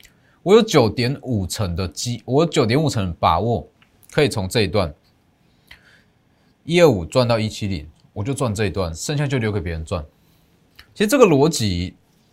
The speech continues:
适用于我们带，我带会员的每一档股票啦，我只赚我有九成以上把握的，的涨势的股票。所以基本上我们的获利都非常的稳定。那我还有这一档，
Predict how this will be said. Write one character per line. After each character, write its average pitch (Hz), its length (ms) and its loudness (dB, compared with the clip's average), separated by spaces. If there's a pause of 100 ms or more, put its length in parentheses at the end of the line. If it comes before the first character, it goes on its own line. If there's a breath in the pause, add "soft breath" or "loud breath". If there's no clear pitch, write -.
(100)
适 - 300 -4
用 170 200 0
于 123 140 -2
我 127 180 0
们 90 260 -4 (120)
带， 117 240 4
我 95 160 -6
带 165 160 0
会 160 240 0
员 92 120 0
的 90 140 -4
每 98 220 -4
一 123 40 -6
档 120 220 -4
股 - 160 -16
票 87 240 -4
啦， 69 100 -8 (100)
我 156 120 -4
只 101 200 -8
赚 120 360 -2
我 120 140 -2
有 117 140 0
九 85 360 -8
成 87 320 -10
以 95 180 -6
上 - 360 -2
把 87 180 -4
握 101 140 -4
的， 90 100 -6 (480)
的 104 180 0
涨 78 300 -6
势 85 300 -8 (240)
的 - 80 -8
股 82 180 -12
票。 87 260 -6 (1400 soft breath)
所 262 120 2
以 285 40 4
基 269 80 2
本 208 100 2
上 202 160 6
我 131 60 2
们 110 120 0
的 107 100 2
获 156 220 2
利 139 140 2
都 131 160 0
非 127 160 -4
常 120 120 -2
的 101 80 -4
稳 82 280 -8
定。 98 240 -6 (1700 loud breath)
那 139 80 2
我 135 40 6
还 165 60 8
有 180 80 6
这 151 120 4
一 147 40 4
档， 123 240 0